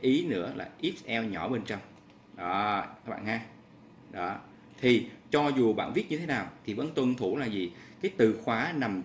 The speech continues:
trên cái, cái, cái lệnh á, nằm trên từ khóa else là không được có chấm phẩy. Các bạn cụ thể ở đây cũng thấy nè. Ở vị trí này là chúng ta không có dấu chấm phẩy vì nằm trên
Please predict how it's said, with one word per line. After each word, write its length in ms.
trên 360
cái, 240
cái, 100
cái 120
lệnh 220
á, 180
nằm 240
trên 260
từ 180
khóa 100
else 220
là 80
không 380
được 160
có 60
chấm 180
phẩy. 220
Các 240
bạn 200
cụ 140
thể 120
ở 60
đây 120
cũng 100
thấy 120
nè. 120
Ở 180
vị 220
trí 100
này 240
là 180
chúng 200
ta 180
không 420
có 180
dấu 120
chấm 200
phẩy 260
vì 180
nằm 280
trên 240